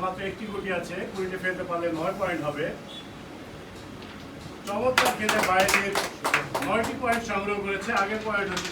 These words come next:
সাত, বাইজিদের পয়েন্ট হচ্ছে ষোলো, সেতু ভাইয়ের পয়েন্ট হচ্ছে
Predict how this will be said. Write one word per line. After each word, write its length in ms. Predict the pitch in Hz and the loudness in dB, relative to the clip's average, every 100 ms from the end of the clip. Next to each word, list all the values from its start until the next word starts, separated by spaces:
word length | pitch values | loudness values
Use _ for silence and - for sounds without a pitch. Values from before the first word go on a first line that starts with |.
| - | 0
সাত, 220 | 185 180 - - - - | 2 2 0 -4 -4 0
বাইজিদের 500 | 180 185 185 185 190 180 - - | 0 0 0 0 0 -2 -8 -6
পয়েন্ট 240 | 175 175 170 | 0 2 2
হচ্ছে 180 | 170 165 175 - - - - | -2 -6 -8 -10 -10 -10 -6
ষোলো, 320 | - 220 240 254 277 - - - - - | -2 2 2 2 0 -4 -12 -12 -10 -4
সেতু 200 | 185 196 | -2 2
ভাইয়ের 180 | 196 - | 2 2
পয়েন্ট 180 | 180 175 | -2 -2
হচ্ছে 180 | 165 170 | -2 -6